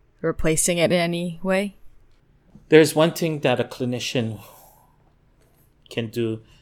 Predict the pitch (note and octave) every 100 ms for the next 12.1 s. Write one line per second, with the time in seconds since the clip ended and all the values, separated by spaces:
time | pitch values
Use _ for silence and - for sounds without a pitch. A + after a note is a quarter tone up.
0 | _ _ _ _ _ _ - A#2 A2 -
1 | - A2+ G2+ G#2 G2+ B2+ F#3 F#3 B2+ G#2+
2 | G2+ - - - - - _ _ _ _
3 | - G#2+ G2+ F#2+ - - - - _ _
4 | _ _ - A2 G2+ F#2+ G2+ G2 G2 -
5 | _ _ _ - A#2 G#2 - F#2 F2+ -
6 | - A2 A#2 A#2+ A#2 - - A#2 - C#3+
7 | B2 F#2+ - A2 G2 - - G2 - A2
8 | G2 - - _ - _ _ _ _ _
9 | _ _ _ _ _ _ _ _ A#2 B2
10 | A#2 A2 G#2+ G2+ - _ _ _ _ _
11 | _ _ _ _ - D#3 D3+ - A#2+ -